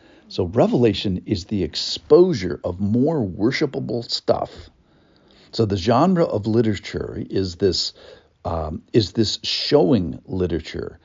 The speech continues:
So this is gonna be a feast for the eye. It is the sh-, the show. So welcome to the show, and we approach it with the posture of humility and anticipation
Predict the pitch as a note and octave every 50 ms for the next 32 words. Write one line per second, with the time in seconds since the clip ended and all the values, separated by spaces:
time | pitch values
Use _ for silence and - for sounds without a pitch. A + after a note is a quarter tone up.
0 | _ _ _ - - F#2 E2+ G#2+ B2 - - D#3 - - C#3+ B2+ A2 F#2 G2+ G2
1 | F2 - - - - _ - C#3+ E3 E3 - - - - - - A#2+ G#2+ B2 -
2 | - - E2 E2+ C#2+ C#2 - - - A#2+ A#2 - - - B2 A#2+ A#2 A2 G#2+ -
3 | - A2 G#2 - - - - _ - G#2 G2+ - - - F#2+ D#2 C2 A#1 - -
4 | - _ - - - - - - - _ _ - - E2+ D#2 E2 E2+ G#2+ - C#3+
5 | - G#3+ F#3 D#3+ E3 E3+ E3 E3+ D#3 - - - B2+ G2 - - - - - F2+
6 | F#2 F#2+ G2+ G2 F#2 F#2 - - - - G3 - - - - - - - A#2 C3
7 | D3+ G2+ - - - - - - - - _ _ - F2 - - - F#2 D#2 F2
8 | F2+ - - - D#2+ C#2+ - - E2 - - D2+ D2+ D#2 E2+ F#2+ A2 C3 D3 D#3
9 | C#3+ D3 C#3 C#3+ C#3 - - - _ _ _ G2+ F#2+ F2+ - - - - - -
10 | C#3 C#3 - C#3 - - B2 A#2+ B2 B2 - - A#2+ A#2+ A2